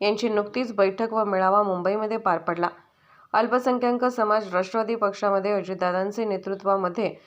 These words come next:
कसं काय काम करायचं, भविष्यात अल्पसंख्याक समाज राष्ट्रवादीपेक्षा अजितदादांच्या नेतृत्वामध्ये कसं काय काम करायचं, भविष्यात अल्पसंख्याक समाजातील प्रश्न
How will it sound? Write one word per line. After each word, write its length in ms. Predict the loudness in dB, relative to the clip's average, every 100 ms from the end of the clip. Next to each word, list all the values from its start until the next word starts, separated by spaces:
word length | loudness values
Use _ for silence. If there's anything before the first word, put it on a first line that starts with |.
| -20 _
कसं 200 | -6 -2
काय 200 | 0 0
काम 280 | 2 2 2
करायचं, 400 | 0 2 2 0
भविष्यात 440 | -2 -2 -2 -2 -2
अल्पसंख्याक 840 | -2 -2 -4 -4 -6 -2 -2 0 0
समाज 500 | 0 0 0 -2 -2
राष्ट्रवादीपेक्षा 840 | -4 -2 -2 -2 -4 -6 0 0 0 -6 -20 -4
अजितदादांच्या 760 | -2 0 0 2 2 2 0 0
नेतृत्वामध्ये 640 | 0 -2 0 2 2 0 -2
कसं 260 | -2 -4
काय 160 | -2 -2
काम 260 | 0 -2 -2
करायचं, 380 | -2 -4 -2
भविष्यात 480 | -4 -2 -2 -2 -2
अल्पसंख्याक 720 | -2 -2 -6 -6 -4 -4 -2 -4
समाजातील 540 | -2 -2 -2 -4 -6
प्रश्न 440 | -6 -6 -4 -2